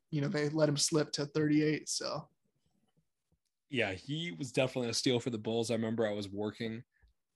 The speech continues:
Speaker 2: at the Danville Dance baseball game the night he got drafted. I was watching the draft,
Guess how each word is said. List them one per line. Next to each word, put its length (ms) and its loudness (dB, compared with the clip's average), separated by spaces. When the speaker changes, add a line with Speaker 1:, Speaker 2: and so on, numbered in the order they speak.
Speaker 2:
at 160 0
the 60 -4
Danville 320 0
Dance 260 -2
baseball 440 0
game 380 -4
the 80 -8
night 220 -2
he 60 -4
got 160 -4
drafted. 260 -2
I 40 -2
was 100 -6
watching 300 -4
the 60 -8
draft, 320 -4